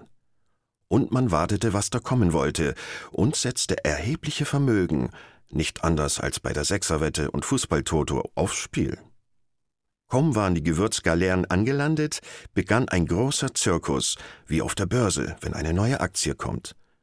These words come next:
Denn höchst unterschiedlich war die Qualität dieser Produkte. Die Fachleute nahmen die Körnchen,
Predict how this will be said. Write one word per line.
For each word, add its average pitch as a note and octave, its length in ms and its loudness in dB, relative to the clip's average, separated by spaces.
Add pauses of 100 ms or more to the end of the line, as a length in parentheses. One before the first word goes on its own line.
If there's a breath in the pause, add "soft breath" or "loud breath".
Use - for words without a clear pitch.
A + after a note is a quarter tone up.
(480)
Denn G2 160 6
höchst C3 360 0
unterschiedlich G2+ 640 0
war D#2+ 120 4
die D2 80 0
Qualität D2 540 0
dieser C#2+ 200 0
Produkte. - 560 -2 (840)
Die - 100 2
Fachleute A#2 540 0
nahmen F2+ 260 4
die D2 120 -2
Körnchen, A2 560 2